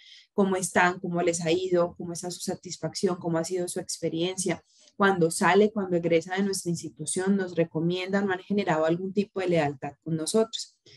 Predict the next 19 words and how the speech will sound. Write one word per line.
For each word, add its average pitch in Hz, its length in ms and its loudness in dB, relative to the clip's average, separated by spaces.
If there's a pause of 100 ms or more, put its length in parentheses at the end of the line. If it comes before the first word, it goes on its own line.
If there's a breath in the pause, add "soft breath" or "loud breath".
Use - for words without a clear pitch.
(240 loud breath)
Y 233 140 6
el 196 140 4
tratamiento, 160 640 2
o - 40 -16
sea, 156 140 -2
la 165 140 2
parte 175 340 0
clínica, 226 520 2
médica 190 460 0
y 202 60 6
asistencial 185 760 0
es 175 140 -6
completamente 190 840 0
importante 185 760 -4
en 180 180 4
esa 170 240 0
experiencia 151 580 -4
del 156 140 -4
paciente. 220 440 2